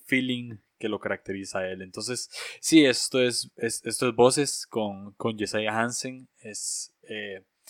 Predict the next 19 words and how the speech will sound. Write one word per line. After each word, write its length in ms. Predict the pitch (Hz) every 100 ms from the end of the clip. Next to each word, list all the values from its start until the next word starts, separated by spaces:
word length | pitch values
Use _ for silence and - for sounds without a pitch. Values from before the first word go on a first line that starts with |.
| - - _
un, 180 | 120 120 123
un 180 | 120
episodio 420 | 113 - 113 113 104
bonus 540 | 113 120 139 143 - 117
de 100 | 107
la 100 | 104
serie 440 | - 120 131 135 -
y, 400 | 110 101 92 90 _ _ _
y 400 | 107 95 92 - _ _ 107
nada, 400 | 107 117 104 101
este, 380 | - - 95 95
estoy 280 | - 107
muy 240 | 117 120 127
emocionado 460 | 120 - 110 113 -
porque 300 | - 98 92
ya 380 | 107 107 110 - _ _ _ _
estoy 380 | 107 - 107 104
cerca 540 | - 123 123 - 143
de 640 | 131 117 104 104 101 101